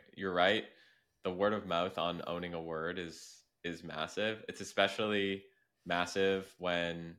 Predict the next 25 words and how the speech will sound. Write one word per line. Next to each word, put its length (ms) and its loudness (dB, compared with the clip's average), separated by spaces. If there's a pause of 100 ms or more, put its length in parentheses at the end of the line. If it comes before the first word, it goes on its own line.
(160)
you 100 -4
live 160 -2
in 80 -6
New 80 -4
York 200 -4
City 420 -2
and 220 -6
you're 140 -6
connected 400 -8
with 240 -10
other 220 -2
people 320 -12
who 60 -6
are 120 -6
connected. 600 -6 (560)
Um, 580 -2 (120)
you 80 -8
know, 120 -2
a 20 -2
lot 160 2
of 80 -6
people 540 -6
say, 480 0
like, 240 -6
"Oh," 500 0